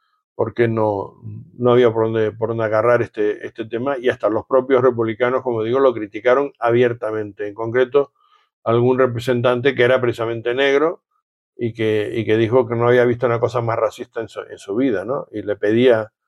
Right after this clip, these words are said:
al presidente que lo quitaran y finalmente lo, lo borraron, digamos, de las redes sociales de, de Trump. Bueno, pues a Trump no se le ocurrió además mejor idea esta semana, además, ante el debacle de esta popularidad que están anunciando,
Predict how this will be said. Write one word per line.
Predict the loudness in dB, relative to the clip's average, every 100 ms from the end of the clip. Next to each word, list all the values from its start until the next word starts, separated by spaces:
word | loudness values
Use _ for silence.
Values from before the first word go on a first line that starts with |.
| _ _ -8
al | -4
presidente | -4 -4 -2 2
que | 2
lo | 2
quitaran | 0 2 2 0
y |
finalmente | -2 -2 -2 -4 -6 -6
lo, | -6 -8 _ _ _ _ _
lo | -12 -10 -10 -8 2 6
borraron, | 6 6 4 2 0 -2
digamos, | -6 -6 -4
de | -4
las | -4
redes | -2 -2 -4
sociales | -10 -4 -2 -2
de, | -6 -8 -8 -10
de | -10
Trump. | -8 -10 -12 _ _ _ _ _ 0
Bueno, | 2 2
pues | 2
a | 2
Trump | 4 2
no |
se | 4 4
le |
ocurrió | 4 6 6 6
además | 4 2 0
mejor | -2 2
idea | 2 4 4 4 2
esta | -6 -4 -2
semana, | -2 -2 0
además, | 0 0 0 -2 -6 _ _ _ -10
ante | -8 -2 -2
el | 2
debacle | 2 4 2 0 2 2 0 0
de | -2
esta | 0 0
popularidad | 0 2 4 4 4 4 4 2
que | -2
están | -4 -2 -2
anunciando, | -4 -2 -2 -2 -2 -4